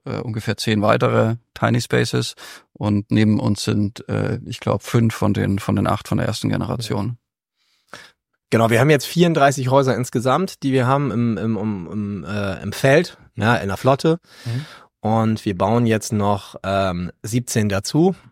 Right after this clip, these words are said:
Speaker 2: weil wir nächstes Jahr ein groß, eine sehr große Konferenz haben, die, wo fünfzig Häuser, ähm, gebraucht werden.
Speaker 3: Okay,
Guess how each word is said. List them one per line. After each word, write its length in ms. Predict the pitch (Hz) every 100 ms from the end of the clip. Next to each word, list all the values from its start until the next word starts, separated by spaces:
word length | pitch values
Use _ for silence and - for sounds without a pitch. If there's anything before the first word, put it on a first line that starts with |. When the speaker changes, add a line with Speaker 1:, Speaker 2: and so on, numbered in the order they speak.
| _ -
Speaker 2:
weil 200 | 90 104
wir 80 | 101
nächstes 320 | 107 - -
Jahr 180 | 107 98
ein 100 | 95
groß, 400 | 110 123 127 -
eine 180 | 104 104
sehr 180 | 131
große 300 | 127 127 120
Konferenz 480 | 120 113 110 104 -
haben, 500 | 104 98 98 95 90
die, 220 | 95 85
wo 160 | 98 95
fünfzig 400 | - 101 - 104
Häuser, 360 | 95 98 87 - _ _
ähm, 200 | 87 87
gebraucht 400 | 87 87 87 -
werden. 280 | 98 98 143 - _ _ 101
Speaker 3:
Okay, 260 | - 113